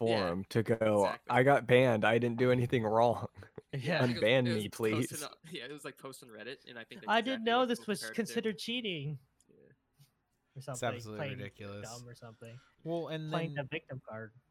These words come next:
Speaker 4: was it
Speaker 3: Ugh.
Speaker 4: you, Garrick, that posted about the, um, guy that created a bot for the
Speaker 3: Oh,
Speaker 4: people
Speaker 3: no,
Speaker 4: selling on
Speaker 3: yeah,
Speaker 4: eBay?
Speaker 3: so there's some good news. There's a reason why, uh, and the Nvidia, the new graphics cards are going for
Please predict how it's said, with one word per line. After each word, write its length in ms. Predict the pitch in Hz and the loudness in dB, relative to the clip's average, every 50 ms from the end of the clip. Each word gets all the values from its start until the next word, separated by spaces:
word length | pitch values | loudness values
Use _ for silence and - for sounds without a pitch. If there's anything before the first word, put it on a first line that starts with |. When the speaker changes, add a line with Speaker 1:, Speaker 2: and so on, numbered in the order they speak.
| _ - | _ -8
Speaker 4:
was 200 | 143 143 147 151 | -6 -6 -4 -4
it 100 | 156 147 | -6 -8
Speaker 3:
Ugh. 60 | 131 | -8
Speaker 4:
you, 140 | 139 147 151 | -8 -10 -10
Garrick, 340 | 147 160 156 156 156 _ - | -8 -8 -6 -6 -6 _ -6
that 180 | 151 135 - - | -6 -6 -6 -8
posted 460 | 139 131 127 127 - - - 131 123 | -8 -8 -8 -8 -10 -10 -10 -8 -8
about 540 | 120 113 120 117 113 113 110 98 - - - | -8 -6 -4 -4 -2 -2 -4 -6 -8 -10 -8
the, 360 | 113 110 107 107 107 104 80 78 | -4 -2 -2 -2 -2 -2 -4 -4
um, 300 | 107 107 104 104 104 104 | -6 -6 -6 -6 -8 -4
guy 180 | 110 110 110 107 | -2 -2 -2 -2
that 140 | 107 104 - | -4 -6 -8
created 380 | - - 110 110 107 104 101 | -12 -10 -8 -8 -8 -8 -10
a 60 | 98 95 | -12 -14
bot 500 | 104 - - 98 98 98 107 - _ - | -12 -8 -4 -2 0 0 -2 -2 _ -12
for 480 | - - 101 104 104 101 101 101 101 - 190 214 | -20 -16 -12 -8 -6 -6 -4 -4 -4 -2 0 0
the 80 | 226 240 | 0 0
Speaker 3:
Oh, 20 | |
Speaker 4:
people 280 | 240 240 233 214 - 208 | 0 0 -2 -2 -2 -6
Speaker 3:
no, 0 | |
Speaker 4:
selling 280 | - - - 202 202 101 | -6 -4 -6 -6 -4 -4
on 120 | 196 175 | -4 -4
Speaker 3:
yeah, 40 | 135 | -4
Speaker 4:
eBay? 400 | 117 - - - 107 107 190 185 | -4 -6 -6 -4 -2 0 0 0
Speaker 3:
so 120 | 180 175 - | -2 -2 -2
there's 220 | 214 214 220 220 - | -2 -2 -2 -2 -4
some 160 | - 247 220 185 | -8 -8 -8 -6
good 260 | 180 226 226 226 190 | -2 0 0 0 0
news. 400 | 202 214 220 220 202 165 139 135 | -2 0 0 0 0 -2 -4 -4
There's 200 | 147 196 196 180 | -2 -4 -4 -4
a 100 | 196 190 | -4 -8
reason 600 | 175 165 190 214 226 220 214 247 240 226 208 190 | -6 -4 -4 -4 -4 -2 -2 -2 -2 -2 -4 -6
why, 680 | 180 170 175 175 175 170 160 147 143 135 135 135 135 135 _ _ _ _ _ _ _ - - | -4 -2 0 0 2 2 2 2 0 -2 -4 -6 -8 -10 _ _ _ _ _ _ _ -10 -4
uh, 260 | 185 165 160 160 151 - | -2 0 0 0 -2 -2
and 200 | 160 165 160 - 151 | -2 -2 -2 -4 -4
the 120 | 156 165 | -2 -2
Nvidia, 640 | 156 - 156 160 160 156 160 160 156 156 143 139 147 | 0 0 0 -2 -2 0 -2 -2 -2 -2 -6 -8 -6
the 220 | 160 156 151 143 - _ 151 165 | -6 -6 -6 -8 -12 _ -16 -10
new 220 | 170 160 170 170 156 | -6 -4 -4 -4 -2
graphics 460 | 160 160 156 160 156 - 151 139 - | -2 0 0 0 -2 -4 -10 -10 -6
cards 340 | - 160 139 135 135 131 135 | -4 -2 -2 -2 -2 -4 -8
are 100 | 135 135 | -12 -12
going 400 | 131 139 139 139 139 143 139 135 | -10 -8 -8 -8 -6 -8 -8 -10
for 400 | - - 135 131 131 131 131 | -12 -12 -10 -8 -8 -8 -10